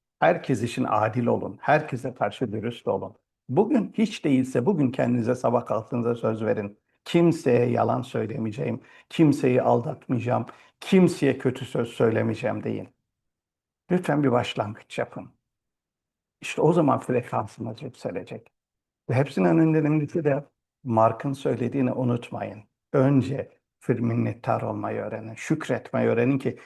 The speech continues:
frekansınız yükselin. Ondan sonra affetmeyi de sevmeyi de daha kolay başarabilirsiniz. Bugün Mark'ın deneyimine size anlatmak istediklerim bundan ibaret. Rabbim hepimize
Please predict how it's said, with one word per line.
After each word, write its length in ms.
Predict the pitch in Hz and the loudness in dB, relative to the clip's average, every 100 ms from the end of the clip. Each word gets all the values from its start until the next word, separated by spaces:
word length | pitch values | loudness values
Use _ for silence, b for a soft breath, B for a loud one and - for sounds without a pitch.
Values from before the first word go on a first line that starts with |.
| B | B
frekansınız 720 | - 120 117 123 117 - 117 | 0 0 0 -2 -2 -6 -6
yükselin. 520 | 127 - 120 120 120 | -8 -4 -4 -2 -2
Ondan 280 | 120 123 120 | 0 2 2
sonra 240 | 120 127 120 | 2 2 2
affetmeyi 540 | 117 127 123 120 110 | 0 -2 -4 -4 -2
de 100 | 113 | -2
sevmeyi 440 | - 120 113 110 | 0 0 0 -2
de 220 | 107 104 b b - | -2 -4 b b 0
daha 240 | 117 113 - | 2 2 2
kolay 380 | 110 101 117 | 0 2 -2
başarabilirsiniz. 1040 | 110 - 110 104 101 107 - - - - _ _ _ _ _ _ _ _ _ _ _ _ - | -4 -4 -4 -4 -6 -10 -12 -18 -20 -20 _ _ _ _ _ _ _ _ _ _ _ _ 0
Bugün 400 | 185 160 156 147 | 2 4 2 4
Mark'ın 420 | 135 127 - 131 | 4 4 2 2
deneyimine 460 | 117 113 110 110 117 | 2 2 -2 -2 -4
size 180 | - | 0
anlatmak 420 | 113 110 - 120 - | 0 2 0 -2 -4
istediklerim 580 | - 113 110 110 - | -8 -6 -2 -2 -2
bundan 260 | 104 101 110 | -2 -2 -2
ibaret. 540 | 98 101 101 - - _ _ _ _ _ - | -2 -2 -2 -8 -12 _ _ _ _ _ 0
Rabbim 300 | 127 165 147 | 2 4 2
hepimize 680 | 156 165 143 120 120 - | 2 4 4 4 2 -2